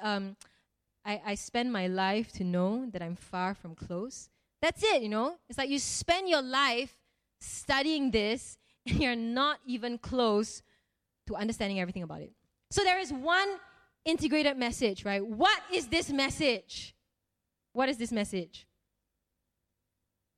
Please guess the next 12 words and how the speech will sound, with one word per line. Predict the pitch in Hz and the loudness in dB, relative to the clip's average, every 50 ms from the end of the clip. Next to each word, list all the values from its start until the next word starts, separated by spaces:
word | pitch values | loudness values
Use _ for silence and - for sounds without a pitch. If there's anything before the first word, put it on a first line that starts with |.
| _ _ _ _ _ _ _ _ _ _ _ _ _ _ _ _ _ _ _ _ _ _ _ _ _ _ _ _ _ _ - | _ _ _ _ _ _ _ _ _ _ _ _ _ _ _ _ _ _ _ _ _ _ _ _ _ _ _ _ _ _ 2
Remember | 208 226 247 269 269 277 | 2 4 4 4 2 2
this? | 233 196 214 285 - - - - - _ _ _ _ _ _ _ _ _ _ _ _ _ _ _ _ _ | 2 2 2 0 0 -4 -12 -14 -16 _ _ _ _ _ _ _ _ _ _ _ _ _ _ _ _ _
Remember | 208 214 226 214 | -2 0 0 2
this? | 208 247 285 - - _ _ _ _ _ _ _ _ _ _ _ _ _ _ _ _ _ _ _ - | 2 0 -2 -6 -16 _ _ _ _ _ _ _ _ _ _ _ _ _ _ _ _ _ _ _ -8
Right? | 185 190 202 - _ _ _ _ _ _ _ _ _ _ | -6 -6 -6 -8 _ _ _ _ _ _ _ _ _ _
This | - 302 320 349 | 2 2 4 2
is | 370 - - | -2 -2 0
the | 202 233 220 | 2 2 2
one | 214 196 190 185 226 240 254 262 269 277 285 285 285 - _ _ _ _ _ _ - | 2 0 0 0 2 2 4 2 0 0 -4 -6 -10 -12 _ _ _ _ _ _ -2
overarching | 233 254 277 277 240 269 285 285 285 - - _ - 226 233 240 - - 269 262 247 247 254 247 - _ _ _ _ _ _ _ | 2 2 2 2 2 0 2 2 0 -2 -4 _ -2 0 0 0 0 0 2 2 2 2 0 -2 -4 _ _ _ _ _ _ _
integrated | - 233 247 240 - 269 196 226 226 220 226 196 | 2 2 2 2 0 -2 2 2 2 2 0 0
message | 202 190 190 196 - - 202 196 196 - - - - | 0 0 -2 -2 0 -2 -2 -2 -2 -6 -10 -10 -12